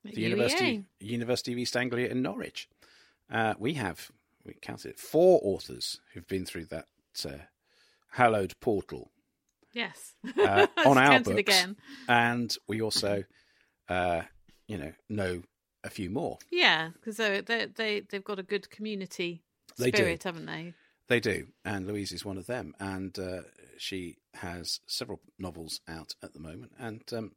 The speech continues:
Speaker 2: it was absolutely delightful to catch up with her again. Let's speak to Louise Mangos.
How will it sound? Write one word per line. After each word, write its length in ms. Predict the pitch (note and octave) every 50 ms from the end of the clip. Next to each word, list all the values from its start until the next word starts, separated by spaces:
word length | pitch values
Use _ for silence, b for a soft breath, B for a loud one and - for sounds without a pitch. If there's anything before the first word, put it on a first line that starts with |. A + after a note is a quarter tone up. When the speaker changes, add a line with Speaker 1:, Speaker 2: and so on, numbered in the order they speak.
| _ _ _ -
Speaker 2:
it 100 | C#3 C3
was 180 | A2+ - - - _
absolutely 440 | - B2 - - - A2 F#2 - F2+ -
delightful 400 | - F2 E2+ E2+ D#2 - - D#2+
to 80 | - -
catch 260 | - - - - -
up 100 | - -
with 80 | D2+ C#2+
her 80 | C2+
again. 240 | C2 - - - - - b b b b b b b
Let's 120 | - G2+ -
speak 200 | - A2+ G2+ -
to 100 | - G2+
Louise 340 | F2+ G2 G2 G2 G2 F#2 -
Mangos. 440 | F2+ F2 F2 D2 C#2 C2 - -